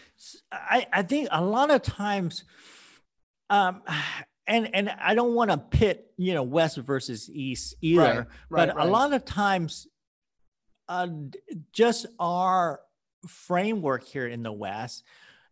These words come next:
Speaker 1: uh, we're, we're so, so immersed in it that we don't even under-, know that it exists, you know? So, so, uh, I, I, I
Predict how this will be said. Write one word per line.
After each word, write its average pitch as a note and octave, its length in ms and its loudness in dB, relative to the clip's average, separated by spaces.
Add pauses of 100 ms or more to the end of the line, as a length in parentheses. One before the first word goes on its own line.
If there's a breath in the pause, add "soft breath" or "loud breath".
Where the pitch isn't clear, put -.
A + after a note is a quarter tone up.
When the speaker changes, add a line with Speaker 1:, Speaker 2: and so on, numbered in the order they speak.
(140)
Speaker 1:
uh, F#3 240 -6
we're, G#3+ 260 -2
we're A#3+ 180 -2
so, C4 760 2
so A#3 680 2 (500)
immersed G#3 500 2
in E3 160 -2
it E3+ 200 -2
that F#3+ 140 4
we G3+ 120 2
don't F#3+ 240 2
even F#3+ 320 0
under-, F#3+ 320 0
know G3 400 4
that E3 280 2
it D3 140 -2
exists, E3 640 -2
you F#3 80 0
know? D3+ 180 2
So, E3 320 2 (200 loud breath)
so, G3 500 2 (100)
uh, D#3 440 -2 (1500 loud breath)
I, F3 140 2
I, D#3+ 320 -8
I - 20 -8